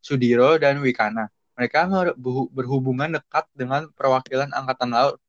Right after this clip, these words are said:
Laksamana Meda dan mendorong Angkatan Laut untuk mendirikan asrama pemuda yang bernama Asrama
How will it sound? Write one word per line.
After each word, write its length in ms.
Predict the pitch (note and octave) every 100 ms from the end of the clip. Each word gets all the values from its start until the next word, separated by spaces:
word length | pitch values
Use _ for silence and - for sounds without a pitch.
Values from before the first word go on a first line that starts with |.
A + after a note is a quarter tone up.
| -
Laksamana 560 | B2 - B2 B2 B2+
Meda 400 | B2+ A#2+ A2+ C3+ D#3 _ _ -
dan 160 | D3+
mendorong 400 | F3 E3+ C3+ D3+
Angkatan 480 | D3+ D3 C#3+ - C#3+
Laut 320 | C3 C3+ D#3+
untuk 240 | C#3 C#3+ -
mendirikan 420 | C3+ B2+ B2 D3
asrama 400 | C3+ - B2 C3
pemuda 400 | C#3+ C#3 B2 A#2
yang 80 | D3
bernama 400 | D3+ B2+ A#2+ C#3+
Asrama 640 | - B2+ - A#2+ A#2 C#3+